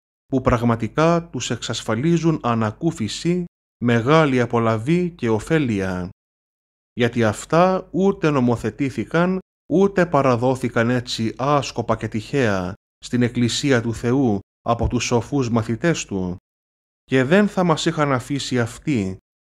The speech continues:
την παράδοση να κάνει ευχή ο ιερέας κατά την τέλεση των φρικτών μυστηρίων για τους πιστούς που κοιμήθηκαν,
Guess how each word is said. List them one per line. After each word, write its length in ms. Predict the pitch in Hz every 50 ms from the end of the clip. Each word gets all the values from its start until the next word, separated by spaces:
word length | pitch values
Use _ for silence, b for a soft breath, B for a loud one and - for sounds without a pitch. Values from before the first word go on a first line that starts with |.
| _ _
την 240 | - 127 123 117
παράδοση 720 | 120 123 117 113 135 147 156 151 131 123 113 - - 123 117
να 140 | 113 117 110
κάνει 520 | 113 151 156 151 143 135 131 131 - - -
ευχή 500 | 120 117 110 110 - - - 165 165 147
ο 140 | 127 120 117
ιερέας 840 | 117 113 117 113 113 135 139 127 107 95 92 90 - - - - _ _ _ _
κατά 280 | - - 131 - 131 120
την 240 | - 127 123 120 113
τέλεση 520 | - 160 175 175 180 175 170 170 170 -
των 160 | - 135 131
φρικτών 440 | 120 - 123 120 113 - - 160 165
μυστηρίων 920 | 160 147 135 123 - - 131 120 117 151 165 147 123 107 98 95 95 92 - _ _ _ _ -
για 100 | 113 107
τους 180 | 110 120 -
πιστούς 440 | - 127 123 113 - - 160 156 -
που 80 | - 127
κοιμήθηκαν, 880 | 113 - 123 123 147 143 120 - 113 107 - 160 175 180 190 196 196